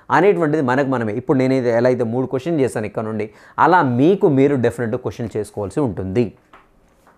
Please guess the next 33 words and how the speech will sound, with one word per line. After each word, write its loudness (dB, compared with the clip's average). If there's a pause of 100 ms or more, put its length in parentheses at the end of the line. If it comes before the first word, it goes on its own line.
(540)
So, 4
పంతొమ్మిది 4
వందల 2
యాభై 6
రెండవ 2
సంవత్సరం -2
కొన్ని 0
రకాల 2
వ్యాధులు 2
కొన్ని -2
రకాల 0
ఆహార 2
పదార్థాలు -2
తినడం -6
వల్ల -4
నయం -4
చేయవచ్చని -4
తెలిసింది. -6
ఇది 2
కూడా 0
ఇంపార్టెంట్. -4 (460)
So, 4
ఏ 4
సంవత్సరంలో 0
కొన్ని -2
వ్యాధులని 0
ఆహార 0
పదార్థాలు -4
తినడం -6
వల్ల -4
నయం -4
చేయవచ్చని -2
కనుగొన్నారంటే -4